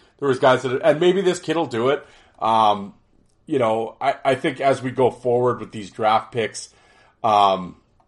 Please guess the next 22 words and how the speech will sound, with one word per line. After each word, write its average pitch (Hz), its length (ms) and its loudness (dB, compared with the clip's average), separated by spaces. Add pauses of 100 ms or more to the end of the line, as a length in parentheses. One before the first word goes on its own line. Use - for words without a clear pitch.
(840)
you 160 120 0
know, 127 160 6
obviously 143 420 4
the, 127 220 -6
as 131 220 2
the 147 120 -8
older 185 360 0
guys 131 340 4
start 123 320 -2
leaving 120 400 -4
the 110 100 -2
N 110 80 -2
H 104 300 -6
L, 107 400 2 (320)
well, 131 260 2
now 143 320 4
that 143 140 -4
these 135 180 -6
guys 120 320 0
are 113 80 -8
playing 120 440 -4
with 113 280 -6